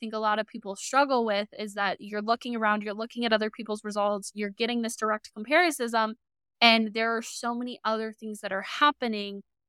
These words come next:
that a lot of people, they hit that thirty day mark, they hit that ninety day mark, and they give up. And it's like, you, one, need to revisit your message and the concise and the clarity of it,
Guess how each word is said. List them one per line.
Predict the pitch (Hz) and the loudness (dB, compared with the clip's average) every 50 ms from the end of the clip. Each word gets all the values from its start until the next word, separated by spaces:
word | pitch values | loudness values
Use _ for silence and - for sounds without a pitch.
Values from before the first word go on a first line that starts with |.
| _ - | _ 2
that | 220 214 | 2 4
a | 220 | 4
lot | 214 208 214 214 220 | 4 4 4 4 2
of | 214 | 0
people, | - - 208 - 214 | -4 -10 -10 -6 -2
they | 202 202 196 | 0 0 0
hit | 190 196 240 233 226 | 0 -2 -4 -2 0
that | 226 - - - | 0 -2 -2 -2
thirty | 220 208 196 202 | -4 -6 -6 -6
day | 190 196 196 185 | -4 -4 -4 -4
mark, | 180 - - 190 - | -4 -6 -8 -4 -2
they | 208 190 | -2 0
hit | 196 233 226 214 | 0 0 -2 -2
that | 226 202 - 202 208 | -2 -4 -6 -8 -14
ninety | 202 202 196 | -12 -8 -4
day | 196 196 190 | -4 -2 0
mark, | 196 196 190 - | 0 0 -2 -2
and | - 202 | -6 -6
they | 214 208 | -6 -4
give | 190 202 190 - | -2 -4 -2 0
up. | - - 247 254 240 214 226 - - | 2 4 6 6 6 4 2 -2 -2
And | 214 214 | -2 -2
it's | 208 196 - - | -2 -2 -6 -6
like, | 196 196 - - _ _ _ _ _ _ _ _ _ _ - | -4 -4 -4 -6 _ _ _ _ _ _ _ _ _ _ -12
you, | 220 202 208 220 233 240 247 247 269 277 277 254 - - _ _ _ _ _ _ _ _ _ | -10 -6 -2 0 0 0 2 2 2 2 0 0 -2 -6 _ _ _ _ _ _ _ _ _
one, | 214 208 208 220 233 247 254 254 | -8 -2 4 6 6 8 8 6
need | 247 240 220 | 2 2 0
to | 220 208 | -2 -2
revisit | 208 220 208 202 202 196 - - | -2 -4 -4 -4 -6 -6 -6 -4
your | - 214 | -2 0
message | 226 277 330 320 - 269 247 226 226 | 2 2 2 2 0 0 0 0 0
and | 214 208 | -4 -6
the | 202 | -6
concise | - - 214 208 - 208 214 214 - | -8 -10 -10 -6 -4 -4 -4 -4 -6
and | 208 208 196 | -10 -12 -12
the | |
clarity | 196 - - 269 294 320 320 277 240 214 202 | -12 -6 0 2 2 4 4 2 2 0 0
of | 160 143 196 | -2 -2 -2
it, | 190 180 196 202 233 | -4 -4 -4 -6 -8